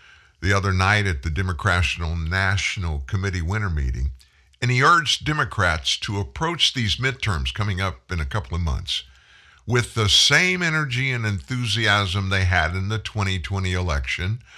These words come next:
or the nation is gonna face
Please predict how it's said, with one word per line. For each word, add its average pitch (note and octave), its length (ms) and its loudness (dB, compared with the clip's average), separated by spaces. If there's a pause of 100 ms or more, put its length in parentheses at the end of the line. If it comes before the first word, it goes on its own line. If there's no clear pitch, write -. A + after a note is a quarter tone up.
(240)
or C3+ 140 2
the A#2+ 140 2
nation C#3+ 440 4
is A2 300 2 (680)
gonna A#2+ 280 2
face C3 640 2